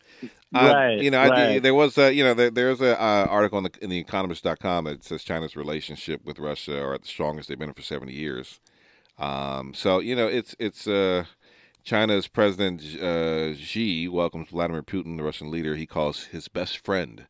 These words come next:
Speaker 1: to a planned summit just before the Beijing Winter Olympics. So they're close. I, I, I don't know if this is some coordinated attack, but if it is, what you would see is, uh, you know, uh, issue pop off in Ukraine, China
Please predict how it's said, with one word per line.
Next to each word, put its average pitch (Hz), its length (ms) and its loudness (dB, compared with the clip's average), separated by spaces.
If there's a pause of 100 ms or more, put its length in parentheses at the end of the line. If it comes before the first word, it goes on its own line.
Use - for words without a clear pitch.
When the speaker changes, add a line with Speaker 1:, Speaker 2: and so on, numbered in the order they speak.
(420)
Speaker 1:
to 85 160 -4
a 69 40 -4
planned 90 360 -6
summit 85 280 -6
just 82 200 -10
before 85 260 -4
the 76 40 -8
Beijing 80 380 -8
Winter 78 180 -10
Olympics. 73 360 -14
So 92 180 -2 (360)
they're 180 100 0
close. 175 460 0
I, 139 200 2
I, 160 140 4 (160)
I 156 80 6
don't 208 140 2
know 196 100 2
if 175 60 -4
this 175 120 -4
is - 80 -10
some 175 140 -2
coordinated 165 460 -2
attack, 180 360 -2
but 147 140 4
if 139 80 0
it 165 100 2
is, 160 400 0 (480)
what 135 220 0
you 156 60 2
would 151 140 2
see 143 320 0
is, 120 260 -2
uh, 110 260 6
you 127 140 -4
know, 110 320 2
uh, 98 260 2
issue 117 280 -2
pop 110 260 -2
off 113 160 -2
in 120 60 -10
Ukraine, 98 760 -2
China 101 340 -2